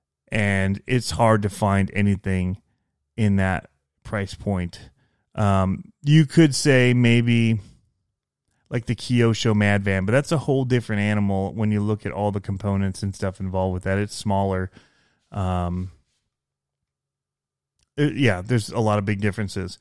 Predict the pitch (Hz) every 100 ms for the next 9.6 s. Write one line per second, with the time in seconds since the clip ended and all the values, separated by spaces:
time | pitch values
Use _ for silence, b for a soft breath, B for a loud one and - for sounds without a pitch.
0 | b b b b 113 135 143 135 139 151
1 | 139 127 117 117 113 101 - - 120 113
2 | - 110 107 107 104 104 - 107 98 101
3 | 98 - 104 92 - 131 127 - 113 104
4 | 101 95 b b b _ 107 101 98 92
5 | 95 95 - - - 120 104 98 113 113
6 | 110 104 101 - 107 104 113 107 101 104
7 | 101 95 101 101 98 113 117 - 117 101
8 | 104 101 101 98 98 98 - 120 117 110
9 | 107 98 104 95 98 92